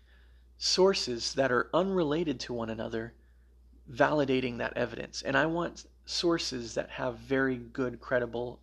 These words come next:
information." So more to the direct source, the better.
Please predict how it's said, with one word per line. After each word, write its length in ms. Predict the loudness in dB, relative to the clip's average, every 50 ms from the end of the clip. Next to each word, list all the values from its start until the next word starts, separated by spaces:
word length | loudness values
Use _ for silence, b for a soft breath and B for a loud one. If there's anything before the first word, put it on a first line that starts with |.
| -12 -10
information." 800 | -8 -8 -8 -8 -10 -8 -6 -6 -6 -4 -6 -8 -10 -10 -16 -20 -20 -20 -20 -20 -20 -20 -20 -20 -20 -20 -20 b b b b b b b b b b b b b
So 340 | -4 0 2 4 4 4 2
more 320 | 0 0 2 2 2 2
to 160 | 0 -2 0
the 100 | 0 0
direct 480 | 2 2 2 0 0 -2 -4 -8 -14 -16 -16 -20 -16 -8
source, 640 | -2 -2 2 4 4 4 4 2 -2 -6 -10 -12 -12
the 200 | -8 -8 -6 -4
better. 420 | -2 -4 -4 -4 -6 -8 -12 -16